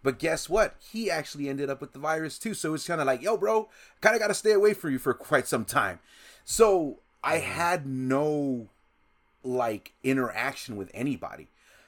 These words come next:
Speaker 1: And that was kinda was, like, driving me crazy, 'cause I used to go to bars all the time. I used to go to shows. I used to go to indie wrestling stuff.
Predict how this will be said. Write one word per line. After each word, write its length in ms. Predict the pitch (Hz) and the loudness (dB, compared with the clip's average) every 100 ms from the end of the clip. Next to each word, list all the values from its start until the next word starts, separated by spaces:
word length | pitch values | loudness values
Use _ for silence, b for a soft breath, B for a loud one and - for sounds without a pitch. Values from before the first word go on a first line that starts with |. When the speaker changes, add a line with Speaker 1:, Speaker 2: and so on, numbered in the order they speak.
| b - | b -2
Speaker 1:
And 240 | 131 135 | 0 2
that 240 | 131 156 147 | 2 2 0
was 160 | 131 | -2
kinda 240 | - 135 123 | -2 -2 0
was, 160 | 107 | 0
like, 160 | 110 98 | -2 0
driving 240 | 113 110 | -2 -2
me 80 | 107 | -6
crazy, 340 | - 143 160 131 | -6 -6 -6 -8
'cause 180 | 117 - | -8 -6
I 60 | |
used 240 | 113 139 - | -4 -4 -6
to 80 | 117 | -4
go 100 | 117 | -4
to 60 | |
bars 300 | 92 92 87 | -4 -6 -4
all 120 | 90 | -8
the 80 | 90 | -8
time. 140 | 107 90 | -10 -6
I 40 | |
used 180 | 123 - | -6 -4
to 60 | |
go 80 | 117 | -4
to 60 | 101 | -4
shows. 260 | - - | -6 -8
I 40 | 87 | -6
used 200 | 135 131 | -8 -6
to 40 | |
go 80 | 120 | -4
to 80 | 117 | -4
indie 260 | 110 104 95 | -6 -8 -8
wrestling 280 | 95 104 | -8 -8
stuff. 300 | 95 - 90 | -10 -8 -10